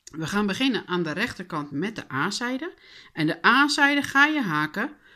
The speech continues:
vier, drie, één, één, vier, vier, vier, vier, één, vijf, één, vier, vijf,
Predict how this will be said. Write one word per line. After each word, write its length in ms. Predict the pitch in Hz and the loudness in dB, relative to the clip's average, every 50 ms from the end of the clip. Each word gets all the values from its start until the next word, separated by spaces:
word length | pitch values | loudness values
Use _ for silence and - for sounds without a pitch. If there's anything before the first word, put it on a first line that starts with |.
| _ _ _ | _ _ _
vier, 640 | - - - - - 277 247 185 160 180 220 - - _ _ _ _ _ | -10 -10 -6 -2 0 2 2 2 0 0 -2 -6 -12 _ _ _ _ _
drie, 680 | - 160 165 190 220 226 214 175 147 - - _ _ _ _ _ _ | -18 -8 -4 -2 -2 0 0 0 -2 -4 -6 _ _ _ _ _ _
één, 440 | - 185 185 180 170 160 160 151 156 _ _ _ _ _ _ | -6 -2 -2 0 0 0 -2 -4 -6 _ _ _ _ _ _
één, 600 | - 196 190 175 143 135 139 180 247 302 294 - _ _ _ _ _ _ _ _ _ _ _ _ | -4 -2 -2 0 -2 -2 -4 -4 -6 -6 -8 -12 _ _ _ _ _ _ _ _ _ _ _ _
vier, 600 | - - - - - 285 285 285 302 311 311 294 | -20 -16 -14 -6 -2 0 2 2 2 2 0 -2
vier, 680 | 294 - - - - - 262 247 247 247 247 240 233 233 | -4 -10 -18 -14 -8 -4 -2 -2 -2 -2 -4 -4 -6 -8
vier, 600 | - - - - 226 208 202 196 180 180 180 - _ | -14 -16 -12 -10 -6 -4 -4 -4 -4 -6 -8 -12 _
vier, 680 | _ - - - 240 208 160 135 - 135 190 269 - _ _ _ _ _ _ _ _ _ _ _ _ _ _ | _ -20 -14 -10 -8 -6 -6 -6 -6 -6 -8 -8 -10 _ _ _ _ _ _ _ _ _ _ _ _ _ _
één, 500 | - 180 190 185 190 202 226 254 262 269 - | -4 -2 0 0 0 0 -2 -2 -4 -6 -8
vijf, 580 | - - - 262 254 262 269 285 285 285 - - _ _ _ | -16 -8 -2 0 0 0 0 0 -4 -6 -10 -18 _ _ _
één, 640 | - 180 165 147 131 123 127 160 214 226 - _ _ _ _ _ _ _ _ _ _ _ | -4 -2 -2 -2 -2 -2 -4 -6 -6 -8 -12 _ _ _ _ _ _ _ _ _ _ _
vier, 680 | _ - - - - - 240 233 240 247 254 269 277 269 | _ -20 -18 -10 -6 -4 -2 -2 0 0 -2 -2 -4 -6
vijf, 680 | - - - - 240 233 240 247 254 254 - - - | -10 -10 -6 -2 -2 0 0 -2 -4 -6 -8 -10 -16